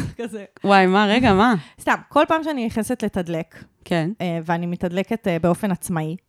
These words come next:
Speaker 2: אהה.
Speaker 1: אז אני כזה מגיעה, אני יוצאת מהרכב, וכאילו, את יודעת, ויש, לפעמים אני צריכה להתמודד עם כל מיני דברים, ה-,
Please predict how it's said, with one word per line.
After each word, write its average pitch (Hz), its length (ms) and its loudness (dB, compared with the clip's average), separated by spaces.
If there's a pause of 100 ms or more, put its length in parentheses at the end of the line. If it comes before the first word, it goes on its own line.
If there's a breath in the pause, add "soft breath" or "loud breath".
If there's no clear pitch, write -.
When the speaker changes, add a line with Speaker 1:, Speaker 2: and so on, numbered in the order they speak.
(120)
Speaker 2:
אהה. 175 260 0 (380 soft breath)
Speaker 1:
אז 196 160 -4
אני 202 260 -4
כזה 196 200 -4 (720)
מגיעה, 226 580 -2
אני 190 140 -2
יוצאת 185 280 -6
מהרכב, 202 640 -2
וכאילו, 294 540 -4 (220)
את - 60 -8
יודעת, 427 240 -4
ויש, 262 240 0
לפעמים 220 320 -2
אני 214 100 -2
צריכה - 200 -4
להתמודד 202 440 -2
עם 339 100 -8
כל 294 140 0
מיני 233 160 0
דברים, 185 360 -4
ה-, 160 260 -6